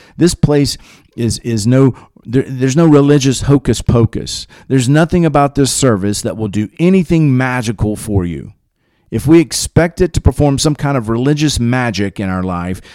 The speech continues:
then we're greatly mistaken. It is simply the expression of hearts that are filled with gratitude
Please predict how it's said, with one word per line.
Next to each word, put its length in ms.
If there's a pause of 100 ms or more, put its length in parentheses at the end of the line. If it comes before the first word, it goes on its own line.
(140)
then 120
we're 120
greatly 360
mistaken. 540 (680)
It 180
is 140
simply 600
the 160
expression 680
of 120
hearts 500 (500)
that 140
are 80
filled 260
with 160
gratitude 840